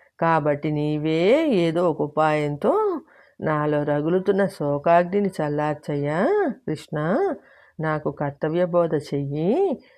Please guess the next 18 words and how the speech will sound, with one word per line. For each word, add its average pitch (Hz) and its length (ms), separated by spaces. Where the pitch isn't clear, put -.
నాకు 170 320
ఆత్మజ్ఞానాన్ని 220 1120
బోధించు 151 600
కృష్ణ" 151 580
అని, 180 720
"నా 175 180
మనస్సుకు 160 560
శాంతి 196 640
చేకూర్చు" 185 640
అని 160 260
అర్జునుడు 196 480
వేడుకుంటున్నాడు 170 920
కృష్ణుణ్ణి. 151 560
ఈ 180 360
పరిస్థితి 185 1080
ఆనాటి 156 600
అర్జునుడిదే 226 680
కాదు. 285 720